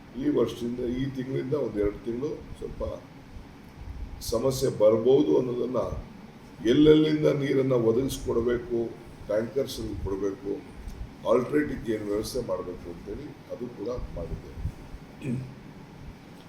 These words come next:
ಇನ್ನೊಂದು ಬಹಳ ಮಹತ್ವವಾದಂತ ತೀರ್ಮಾನ ನಮ್ಮ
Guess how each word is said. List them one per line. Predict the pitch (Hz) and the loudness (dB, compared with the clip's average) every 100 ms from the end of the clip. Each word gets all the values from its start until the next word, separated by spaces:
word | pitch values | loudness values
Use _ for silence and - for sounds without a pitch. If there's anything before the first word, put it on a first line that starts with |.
| - - - - 113 | -4 2 2 2 2
ಇನ್ನೊಂದು | 143 165 165 151 | 6 6 6 6
ಬಹಳ | 131 131 | 8 8
ಮಹತ್ವವಾದಂತ | 117 117 147 151 - 139 139 131 127 131 135 120 117 104 - 127 | 6 6 6 6 -6 4 6 8 4 2 4 4 4 0 -4 -2
ತೀರ್ಮಾನ | 127 113 110 104 - - - - - - - - - - - | -2 0 0 0 -4 -8 -14 -16 -4 -2 -2 -8 -14 -6 -2
ನಮ್ಮ | 95 104 104 98 95 | -2 -2 0 0 -2